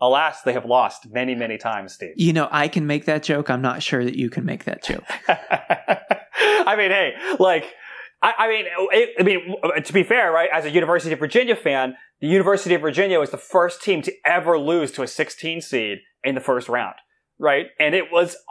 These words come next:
Speaker 1: horri-, horrifying for us. But if you actually watch that game, it was one of these things where that sixteen seed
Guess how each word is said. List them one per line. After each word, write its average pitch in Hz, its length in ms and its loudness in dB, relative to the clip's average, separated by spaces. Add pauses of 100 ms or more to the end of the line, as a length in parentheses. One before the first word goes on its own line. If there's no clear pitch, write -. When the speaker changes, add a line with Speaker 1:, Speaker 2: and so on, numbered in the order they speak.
Speaker 1:
horri-, 196 380 4
horrifying 202 720 2
for 135 180 -4
us. 98 300 -4 (480)
But 269 240 4 (100)
if 180 140 4
you 196 100 6
actually 208 360 0
watch 165 340 2
that 143 220 0
game, 160 480 0
it 165 120 -4
was 175 160 2
one 180 240 2
of 185 80 -4
these 160 180 -4
things 175 280 0
where 143 160 4
that 156 260 0
sixteen 202 480 -2
seed 208 340 0